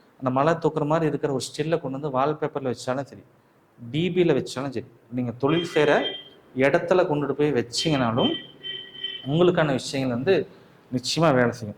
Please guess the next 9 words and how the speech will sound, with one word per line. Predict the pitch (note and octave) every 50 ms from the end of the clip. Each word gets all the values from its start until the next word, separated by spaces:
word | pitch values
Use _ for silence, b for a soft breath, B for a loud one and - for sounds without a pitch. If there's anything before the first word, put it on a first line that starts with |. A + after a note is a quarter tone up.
| _ -
ஓகேங்களா? | C#3+ C#3 D#3 C#3+ C#3 C3+ C3+ C#3+ D#3+ - B B B B B B _
தங்களா | - C3+ C#3 D3+
லைக் | D#3 C3+ C3 D3 D#3 D#3
அப்பப்போ | D3+ - D3 - D#3+ D3+ -
கொடுத்துட்டே | D3 C#3 C3+ D3 C#3+ D#3+ D#3+
வாங்க. | D3+ D3 C#3+ C#3+ D3 D#3+ G#3 A#3+ B3 A#3 - _ _ - B2
டபுள் | B2+ C3+ C#3 C3+
டிக் | - C#3+ - -
பண்ணிட்டே | C3+ C#3 C#3 C3+ D#3